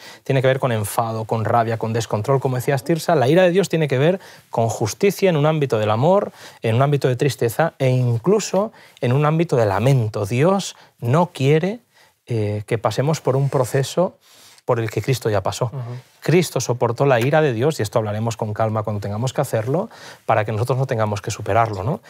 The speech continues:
Speaker 1: Eh, ¿qué significa entonces ser hijos de la ira, Andrés?
Speaker 2: Sí, como estábamos mencionando antes, todos hemos nacido con una naturaleza pecaminosa, con una tendencia a, al mal, a hacer lo malo. Entonces,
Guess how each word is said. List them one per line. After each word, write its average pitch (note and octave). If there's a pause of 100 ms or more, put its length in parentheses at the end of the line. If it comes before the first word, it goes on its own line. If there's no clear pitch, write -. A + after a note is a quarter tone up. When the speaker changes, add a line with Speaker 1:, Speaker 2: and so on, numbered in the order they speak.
(260)
Speaker 1:
Eh, A2+
¿qué G3+
significa F3+
entonces D#3+
ser D3+
hijos D3+
de A#2+
la A2+
ira, A#2
Andrés? G#2+
Speaker 2:
Sí, -
como C3
estábamos D#3
mencionando C#3
antes, C3+ (240)
todos C#3+
hemos C3+
nacido C3
con B2
una B2+
naturaleza A#2
pecaminosa, A#2
con B2+
una C3
tendencia C3
a, A2
al A2
mal, E3+ (200)
a -
hacer B2
lo A2+
malo. F3+ (360)
Entonces, B2+